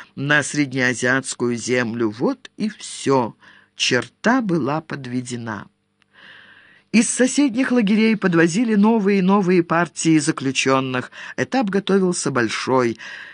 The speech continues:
Ещё оглядывалась, вдруг Эрик окажется здесь. Нет, его берегли. Подали длинный товарный состав, нас стали грузить в замызганные грязно-красные товарные вагоны,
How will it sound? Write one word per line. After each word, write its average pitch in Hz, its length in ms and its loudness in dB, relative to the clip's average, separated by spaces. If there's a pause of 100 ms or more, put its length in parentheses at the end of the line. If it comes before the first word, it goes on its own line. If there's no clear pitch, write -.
(160)
Ещё 196 360 4
оглядывалась, 170 840 2
вдруг 156 640 2
Эрик 269 500 0
окажется 226 720 -2
здесь. 156 680 -2 (160)
Нет, 226 580 -4 (400)
его 143 720 0
берегли. 117 840 -4 (1400)
Подали 151 560 2 (320)
длинный 156 500 2
товарный 151 500 0
состав, 170 640 0 (280)
нас 156 320 2
стали 160 320 0
грузить 147 640 -2
в 143 120 -6
замызганные 151 840 0
грязно-красные 143 960 -2
товарные 139 500 0
вагоны, 131 640 0